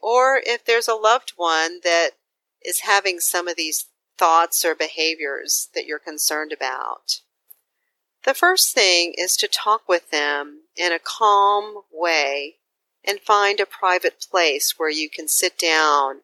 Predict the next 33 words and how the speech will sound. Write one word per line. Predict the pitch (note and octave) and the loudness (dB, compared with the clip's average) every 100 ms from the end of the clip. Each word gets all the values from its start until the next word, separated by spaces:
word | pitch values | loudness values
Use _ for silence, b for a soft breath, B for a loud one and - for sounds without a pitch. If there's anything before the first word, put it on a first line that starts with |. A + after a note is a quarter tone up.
| - | -8
and | D#3+ - | -8 -2
ask | E3 F#3 - | 0 0 -2
them, | - D3 C3+ C3+ C#3+ _ _ _ _ _ _ | -2 -2 -2 -6 _ _ _ _ _ _ _
"What | E3+ F#3+ G#3+ - - | -2 0 0 -2 -8
is | F3 F3+ - | -6 -4 -4
going | F3+ E3+ E3 | -2 -4 -4
on | C#3+ D#3+ E3+ F#3 | -2 0 0 0
and | D3 C#3+ - | -6 -10 -4
how | D#3+ E3 | 0 0
are | E3 | 0
they | D#3 D3 | -4 -6
feeling?" | - D3+ D#3+ D#3+ B2+ B2 _ _ _ _ _ _ _ | -6 -4 -2 -4 -8 -10 _ _ _ _ _ _ _
Let | F3 F#3 | -2 0
them | - A#3 | 0 0
know | F#3+ F#3+ G3+ | 2 4 4
that | G#3+ F3+ E3 | 2 2 2
you | - F#3 F#3+ | -2 -4 0
are | F3 | -2
concerned | - G3+ - - G3 A#3 D4 | -4 -4 -2 0 0 0 0
about | A#3+ D3+ C#3+ - | -2 0 -2 -2
them | D3 C#3 C3+ C3+ C3+ _ _ _ _ _ _ _ - | -8 -6 -8 -10 -14 _ _ _ _ _ _ _ -6
and | F3+ F3 F3 F3 F3 - | 0 2 0 -2 -8 -2
that | E3+ - | -2 0
you | F#3 G3+ G3+ | -2 0 2
are | F3+ E3+ | 2 2
hearing | - A3 A#3 A3 | 0 0 2 2
some | G#3+ - G3 | 0 -4 -4
things | - F#3 F3+ F3 F#3 - - | -2 0 0 -4 -8 -10 -6
and | E3+ F3 E3+ _ _ _ - | -8 -8 -20 _ _ _ -4
maybe | F#3+ G3 | -2 -2
seeing | F#3 - C#4 C#4+ | 0 2 0 0
some | - D#3+ D#3 | -2 -4 -6
things | - D3+ D3+ D3 D#3 D#3+ - | -6 -6 -6 -10 -12 -12 -12